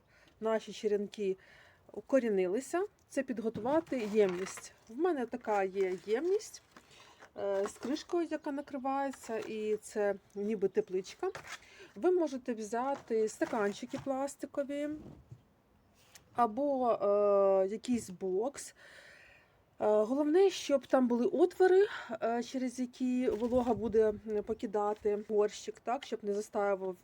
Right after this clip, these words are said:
не застаювалась там волога. І дуже добре, якщо у вас є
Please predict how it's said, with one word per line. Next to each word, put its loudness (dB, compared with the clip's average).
не -2
застаювалась -2
там -6
волога. -2
І -4
дуже -4
добре, 0
якщо -4
у -2
вас -4
є -4